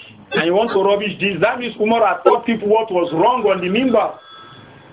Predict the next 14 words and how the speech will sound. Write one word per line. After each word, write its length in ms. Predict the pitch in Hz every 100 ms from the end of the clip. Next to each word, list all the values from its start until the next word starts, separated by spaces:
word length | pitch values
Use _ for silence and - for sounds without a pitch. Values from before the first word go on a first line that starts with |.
| -
I 200 | - 175 -
taught 160 | 247
the 60 | 220
companions 580 | 214 185 190 214 226 202
what 160 | 208 196
was 180 | 170 160
wrong 260 | 185 202
and 120 | 175
none 140 | 175 190
of 180 | 170 147
them 400 | 170 175 175 - - - - - - - -
was 200 | 151 147
able 220 | 170 170
to. 460 | 170 147 139 131 131